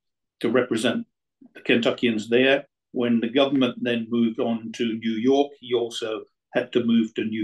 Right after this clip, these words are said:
York, uh, at which point he, uh,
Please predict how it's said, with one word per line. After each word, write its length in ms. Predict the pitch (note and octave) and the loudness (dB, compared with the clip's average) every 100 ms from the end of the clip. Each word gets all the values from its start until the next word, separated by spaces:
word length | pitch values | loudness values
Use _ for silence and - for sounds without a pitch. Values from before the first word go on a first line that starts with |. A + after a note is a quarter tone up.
| G#2 | 0
York, 380 | C3 A2+ D3+ - - _ _ _ _ - | 2 2 0 -2 -18 _ _ _ _ -6
uh, 260 | A2+ A#2+ - | -4 -4 -2
at 200 | B2+ A#2+ | -2 2
which 260 | D3 - - | 0 0 0
point 300 | D3+ C#3+ - | 4 4 0
he, 480 | - B2 A#2+ A#2 A#2 - _ _ | -6 -4 -2 -4 -6 -12 _ _
uh, 200 | B2+ B2+ | -8 -8